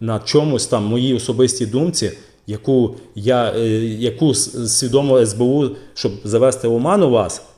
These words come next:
і суд подало, а ви підтримали, не розслідуючи по факту. І ні одної слідчої дії зі мною не було.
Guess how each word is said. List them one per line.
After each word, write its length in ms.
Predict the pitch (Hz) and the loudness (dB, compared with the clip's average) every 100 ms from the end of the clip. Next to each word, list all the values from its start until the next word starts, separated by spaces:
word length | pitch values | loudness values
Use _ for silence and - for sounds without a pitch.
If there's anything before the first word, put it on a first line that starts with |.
| _ | _
і 60 | 117 | -8
суд 240 | - 123 110 - _ _ _ | -4 -4 -4 -14 _ _ _
подало, 480 | - 113 123 95 80 - | -4 2 2 2 -4 -8
а 60 | 104 | -2
ви 140 | 123 | 0
підтримали, 540 | 135 - 151 135 107 | 0 0 0 2 0
не 120 | 107 123 | 2 2
розслідуючи 640 | 131 175 135 131 127 - | 2 2 4 4 4 0
по 100 | - | -4
факту. 360 | 117 123 101 85 - - | -2 -2 -2 -8 -14 -12
І 60 | 123 | -4
ні 80 | 127 | -2
одної 360 | 123 151 160 | 2 4 4
слідчої 400 | 131 156 147 139 | 2 0 0 0
дії 280 | 117 131 180 | 0 0 0
зі 120 | 131 | 0
мною 260 | 113 120 120 | -2 0 0
не 100 | 113 | -2
було. 380 | 117 131 95 | 0 0 0